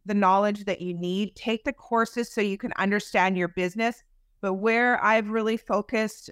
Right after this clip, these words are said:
my time and energy is on the clients that walk through my door. Those are the people that are paying my bills. Those are the people that I focus my energy on. So I do follow-up calls with them. I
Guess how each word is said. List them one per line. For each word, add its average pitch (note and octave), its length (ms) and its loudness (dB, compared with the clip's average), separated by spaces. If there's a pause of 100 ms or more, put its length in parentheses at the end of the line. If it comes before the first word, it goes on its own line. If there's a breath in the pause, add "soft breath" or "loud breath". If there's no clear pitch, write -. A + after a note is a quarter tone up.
my F3+ 640 2 (360)
time G#3+ 260 4
and G3 100 0
energy G3+ 560 0
is F3+ 200 0
on F3 180 0
the E3+ 80 0
clients G3+ 640 -2
that - 180 -4
walk F3+ 320 0
through G3 260 -2
my E3+ 240 2
door. C#3+ 360 -4 (920)
Those A#3 320 6
are C4+ 80 2
the A3+ 80 4
people G3+ 320 0
that F3 140 4
are F3 60 0
paying E3 280 -2
my D3+ 140 0
bills. C3 400 -2 (400)
Those A3 360 4
are A3+ 40 -2
the G#3 100 2
people G3 380 -2
that F3 140 4
I E3+ 100 2
focus - 380 -6
my E3+ 160 0
energy D#3+ 480 -2
on. C3 300 -2 (260)
So G3 320 4
I F3+ 240 2
do E3 260 -4
follow-up G3+ 580 2
calls E3+ 340 0
with D#3+ 180 -10
them. C3+ 320 -2 (260)
I E3 460 0